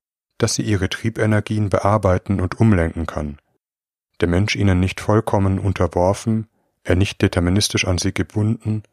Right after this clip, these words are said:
also bloß Getriebener ist. Dadurch, dass er seine innere Natur beherrscht, lernt er schließlich auch die äußere Natur zu beherrschen.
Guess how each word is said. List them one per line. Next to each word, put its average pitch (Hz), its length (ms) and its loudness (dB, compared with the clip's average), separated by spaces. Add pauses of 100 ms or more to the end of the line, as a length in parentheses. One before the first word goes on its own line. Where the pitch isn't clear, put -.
(220)
also 95 280 0
bloß 92 580 0
Getriebener 82 580 0
ist. - 340 -10 (2000)
Dadurch, 107 520 0 (280)
dass 104 160 0
er 98 100 0
seine 87 240 2
innere 113 340 2
Natur 87 360 -2
beherrscht, 85 580 -2 (560)
lernt 95 320 2
er - 100 2
schließlich - 500 -4
auch 92 200 0
die - 180 -4
äußere 92 380 0
Natur 78 340 -4
zu - 140 -10
beherrschen. 76 580 -6